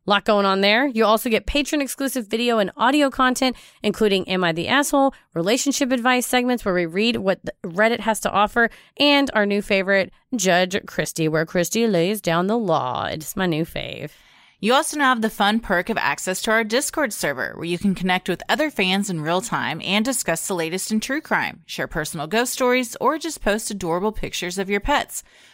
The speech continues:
Speaker 2: We'll also be hopping on occasionally and hosting monthly Q and A's where you can ask us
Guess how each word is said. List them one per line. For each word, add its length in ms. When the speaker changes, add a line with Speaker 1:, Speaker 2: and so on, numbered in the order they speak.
Speaker 2:
We'll 140
also 240
be 140
hopping 320
on 120
occasionally 580
and 260
hosting 400
monthly 300
Q 220
and 100
A's 360
where 60
you 100
can 140
ask 260
us 140